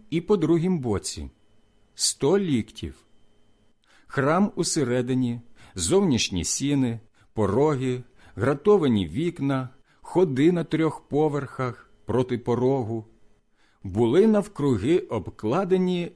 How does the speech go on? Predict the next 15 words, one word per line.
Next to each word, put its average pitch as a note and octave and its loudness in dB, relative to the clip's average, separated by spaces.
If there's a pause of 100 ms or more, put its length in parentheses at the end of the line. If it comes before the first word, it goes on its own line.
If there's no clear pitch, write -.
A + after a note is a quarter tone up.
деревом F2 -4 (400)
від C#3 2
підлоги C#3+ 0 (100)
до A2+ 0
вікон. F#2+ -2 (680)
Вікна E3 0
ж F3+ -6
були F3 0 (420)
гратовані. F2+ -4 (1800)
Від A#2+ 2
входу D3+ 0
аж C#3 0
до A2 -2
середини C3+ 0
храму C#3 -2